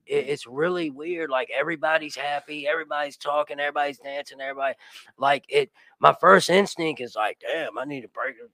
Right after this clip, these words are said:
Speaker 2: break this shit up." You know what I'm
Speaker 1: Mm.
Speaker 2: saying? Like, "God, everybody's too happy."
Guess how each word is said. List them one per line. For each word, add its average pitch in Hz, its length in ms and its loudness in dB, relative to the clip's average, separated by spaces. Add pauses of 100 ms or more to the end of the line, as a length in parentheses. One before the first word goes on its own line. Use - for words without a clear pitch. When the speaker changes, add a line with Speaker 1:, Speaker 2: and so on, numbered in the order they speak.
(140)
Speaker 2:
break - 240 -10
this 151 160 -8
shit 123 240 -2
up." 175 320 8
You 135 100 -2
know 156 140 6
what 156 140 8
I'm 156 100 0
Speaker 1:
Mm. 127 60 -8
Speaker 2:
saying? 156 320 2
Like, 113 320 -4
"God, 127 420 -6
everybody's 151 420 -6
too 170 220 -2
happy." 139 560 2